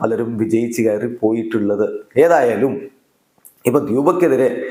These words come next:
വലിയ രൂപത്തിലുള്ള ക്രിറ്റിസിസങ്ങളും കാര്യങ്ങളും ഒക്കെ മുൻ താരങ്ങളിൽ നിന്നും അതുപോലെ ആരാധകരിൽ നിന്നും ഒക്കെ വരുന്നുണ്ട്. അദ്ദേഹത്തെ മാറ്റി സഞ്ജു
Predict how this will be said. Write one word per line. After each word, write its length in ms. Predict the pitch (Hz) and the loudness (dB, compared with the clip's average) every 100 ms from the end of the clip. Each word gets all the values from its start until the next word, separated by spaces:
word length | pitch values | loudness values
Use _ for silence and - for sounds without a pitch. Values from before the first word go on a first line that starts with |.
| - - - | -14 -8 -2
വലിയ 200 | 113 131 | 0 0
രൂപത്തിലുള്ള 500 | 127 117 120 113 113 | -2 -2 -2 0 -2
ക്രിറ്റിസിസങ്ങളും 800 | - 110 117 117 - 107 107 101 101 | -2 -2 -2 -2 0 0 0 -2 0
കാര്യങ്ങളും 480 | 104 110 107 101 104 | 0 0 -2 -2 -4
ഒക്കെ 340 | 104 120 - | 0 0 0
മുൻ 340 | 95 107 131 131 | -4 -4 -4 -2
താരങ്ങളിൽ 600 | 117 117 123 110 113 113 | -2 0 0 0 -2 -2
നിന്നും 240 | 113 113 113 | -4 -2 -2
അതുപോലെ 400 | 104 110 117 107 | 0 0 0 0
ആരാധകരിൽ 680 | 104 110 104 - 120 110 | -2 -4 -6 -6 -4 -4
നിന്നും 220 | 113 110 107 | -2 -2 -4
ഒക്കെ 180 | - | -4
വരുന്നുണ്ട്. 500 | 120 107 113 113 104 | -2 0 -2 -2 0
അദ്ദേഹത്തെ 500 | 123 117 127 135 - | 0 2 0 0 0
മാറ്റി 420 | 120 104 113 - 117 | 0 0 -2 -2 -4
സഞ്ജു 480 | - 113 123 139 | -2 -2 0 -2